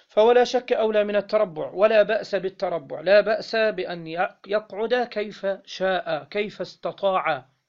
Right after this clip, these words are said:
لأن هذه حالة عذر. آه،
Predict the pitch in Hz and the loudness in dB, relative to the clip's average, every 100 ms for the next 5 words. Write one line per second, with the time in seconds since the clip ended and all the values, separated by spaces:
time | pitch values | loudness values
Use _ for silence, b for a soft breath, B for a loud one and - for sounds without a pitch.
0 | _ _ _ _ 170 175 170 180 208 208 | _ _ _ _ -6 -6 -4 0 0 -2
1 | 226 - - 185 180 180 180 156 180 135 | -8 -12 -6 -2 -2 -4 -6 -6 -6 -6
2 | - - _ _ _ _ _ _ _ _ | -20 -20 _ _ _ _ _ _ _ _
3 | _ B B B B B B _ 170 180 | _ B B B B B B _ -6 -2
4 | 175 170 165 160 156 151 156 - - - | 0 0 0 0 -2 -4 -6 -10 -14 -16